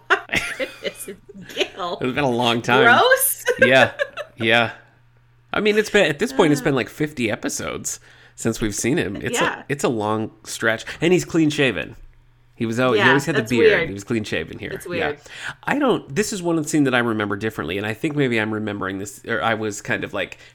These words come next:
Speaker 2: conflating this with that season four appearance, 'cause I remember him and Andrea having more of, like, a moment here, but he was just kinda like,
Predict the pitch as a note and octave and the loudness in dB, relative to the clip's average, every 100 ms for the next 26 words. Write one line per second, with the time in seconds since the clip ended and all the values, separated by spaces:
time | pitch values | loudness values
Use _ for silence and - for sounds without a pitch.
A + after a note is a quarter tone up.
0 | - A2 A2 B2 A2+ A2 G#2 - - F2 | -6 -6 -2 -2 -2 -4 -8 -10 -8 -8
1 | - A2 G2 G2+ A#2 A2+ - F#2+ - - | -6 -6 -6 -6 -4 -4 -2 -2 -4 -12
2 | - - - C#3+ - G3 G#3+ C#3 A#2 F#3 | -20 -20 -10 -10 -6 -8 -4 -2 -2 -4
3 | F#3+ A#2+ A2+ A2+ G2 G#2+ B2 A2 E2+ G#2 | 0 0 0 -4 -4 -6 -6 -4 -4 -4
4 | G2 G2 G2+ G#2 G2 F#2+ G2 G#2 G#2 G2+ | -6 -6 -6 -6 -6 -6 -6 -6 -8 -6
5 | G#2+ A2+ C#2 - G#2 F2+ - C3 C3+ A#2 | -4 -4 -8 -8 -6 -4 -4 -2 -2 -4
6 | - A2+ A2 G#2+ G2 - | -6 -4 -2 -2 -4 -6